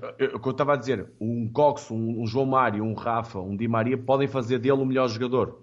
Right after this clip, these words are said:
Ou seja, não, eh, como tem jogadores técnicos, bons de bola, bons na tabela,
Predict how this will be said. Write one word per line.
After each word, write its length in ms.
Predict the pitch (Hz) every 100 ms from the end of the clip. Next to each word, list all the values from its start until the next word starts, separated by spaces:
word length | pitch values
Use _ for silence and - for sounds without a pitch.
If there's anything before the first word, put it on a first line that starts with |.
| _
Ou 80 | -
seja, 400 | 101 123 104 90 - _
não, 440 | 117 143 156 160 -
eh, 400 | 123 127 120 - - _ _ _ _ - -
como 220 | 175 196
tem 200 | 196 190
jogadores 340 | 139 160 156
técnicos, 680 | - 156 139 113 95 - - -
bons 320 | 95 139 160
de 60 | 131
bola, 460 | 127 143 120 101 85
bons 280 | 107 151
na 80 | 139
tabela, 640 | 131 135 131 139 160 160